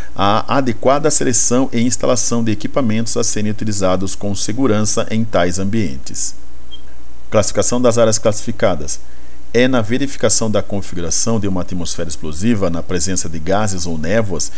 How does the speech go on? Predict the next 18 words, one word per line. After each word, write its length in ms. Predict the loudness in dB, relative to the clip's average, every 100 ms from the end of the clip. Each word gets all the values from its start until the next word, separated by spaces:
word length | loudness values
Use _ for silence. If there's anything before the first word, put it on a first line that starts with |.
| -2 -2
dependentes 640 | -2 0 0 0 0 0
do 160 | 0 -2
grau 420 | 0 2 2 2 -2 -2
da 140 | -2
fonte 320 | -2 -2 -2
de 80 | -2
risco 480 | 0 0 0 0 -2
e 80 | -2
da 140 | 0
ventilação, 760 | 0 0 0 0 0 2 2 0
que 140 | 0
são 220 | 0 0
atribuídas 720 | 0 0 -2 0 0 2 0 0 0
a 260 | 0 2 2
essas 480 | 2 2 0 0 -2 -2 -2
atmosferas 680 | 0 0 0 0 2 4 4
sua 180 | 0 0
classificação. 720 | 0 -2 0 0 0 0 -2